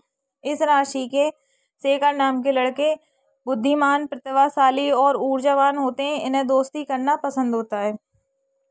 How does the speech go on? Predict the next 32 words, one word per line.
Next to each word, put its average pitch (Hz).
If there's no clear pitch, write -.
अधिकतर 262
माता-पिता 269
अपने 269
बच्चे 269
को 254
शेखर 262
नाम 269
देना 247
चाहते 277
हैं, 302
लेकिन 294
इससे 277
पहले 254
वो 262
इस, 277
इसका 262
मतलब 262
जानने 247
का 285
प्रयास 240
नहीं 269
करते। 294
शेखर 302
नाम 277
का 254
मतलब 254
भगवान 262
एक 302
शिखा 269
मुकुट, 294
एक 285
शिखर 285